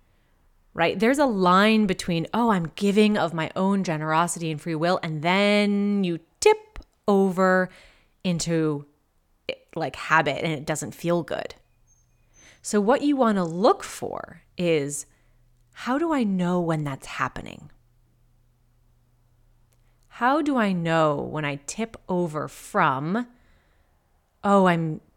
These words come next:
feeling like I want to give," to, "I feel like I have to give"? The way that you are going to know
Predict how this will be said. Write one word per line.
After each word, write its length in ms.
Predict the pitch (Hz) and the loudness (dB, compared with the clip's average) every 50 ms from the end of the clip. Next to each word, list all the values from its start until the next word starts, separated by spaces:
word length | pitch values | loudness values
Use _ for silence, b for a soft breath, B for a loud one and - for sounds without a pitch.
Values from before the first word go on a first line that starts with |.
| _ _ _ _ _ | _ _ _ _ _
feeling 500 | - - - - 220 220 202 190 185 175 | -20 -14 -4 2 4 4 4 4 2 2
like 200 | 170 160 160 156 | 0 0 2 2
I 80 | 156 | 0
want 320 | 156 143 156 160 156 - - | 0 2 2 0 0 0 -4
to 100 | - 156 | -8 -4
give," 340 | 147 170 147 143 139 139 - | -2 -2 -2 -2 -4 -6 -10
to, 440 | - - 165 147 143 135 123 - - _ _ _ | -8 -6 -4 -4 -4 -4 -6 -8 -12 _ _ _
"I 140 | - 160 160 | -2 -2 -2
feel 200 | - - 170 147 | -4 -4 -4 -4
like 140 | 143 - | -4 -4
I 80 | - 131 | -6 -8
have 420 | 135 - - - - 135 - - _ | -8 -10 -8 -8 -8 -8 -10 -12 _
to 100 | - - | -12 -10
give"? 440 | - - 60 - - - - - _ _ _ _ _ _ _ _ _ _ _ _ _ _ _ _ _ _ _ _ _ _ _ _ _ _ _ _ _ _ - | -10 -12 -12 -14 -16 -20 -20 -20 _ _ _ _ _ _ _ _ _ _ _ _ _ _ _ _ _ _ _ _ _ _ _ _ _ _ _ _ _ _ -4
The 120 | 180 185 | -2 -2
way 360 | 175 165 185 202 240 269 277 | 0 2 2 4 4 4 4
that 160 | 269 233 - | 4 2 2
you 160 | 208 208 202 190 | 2 2 2 2
are 140 | 185 180 | 2 2
going 260 | 165 170 170 165 160 151 | 0 0 -2 -2 -2 -4
to 140 | - - 156 | -6 -6 -6
know 600 | 147 147 147 156 156 143 101 71 60 - - | -6 -4 -2 0 0 0 0 -2 -6 -10 -12